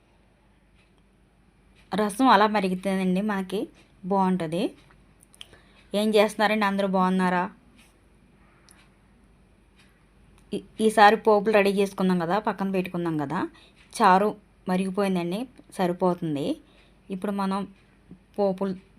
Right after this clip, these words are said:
తీసుకుందాం. చూడండి, ఇంకా మరుగుతుంది చారు. అలా మరగాలండి చారు. చూడండి, నేను వేరే గిన్నెలో తీసుకున్నాను.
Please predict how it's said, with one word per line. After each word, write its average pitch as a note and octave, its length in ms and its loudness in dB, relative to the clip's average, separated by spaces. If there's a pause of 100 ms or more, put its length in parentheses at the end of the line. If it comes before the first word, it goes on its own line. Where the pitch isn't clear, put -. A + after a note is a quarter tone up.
(140)
తీసుకుందాం. E3+ 540 -4 (1300)
చూడండి, G3+ 340 -2
ఇంకా G3 120 -2 (140)
మరుగుతుంది F#3 500 -2
చారు. E3 260 -2 (1500)
అలా G3 220 0
మరగాలండి E3 640 -2
చారు. D#3 300 -2 (3000)
చూడండి, A#3 360 2 (640)
నేను A3+ 200 2
వేరే G#3 280 4
గిన్నెలో G3+ 220 0 (100)
తీసుకున్నాను. F3+ 560 -2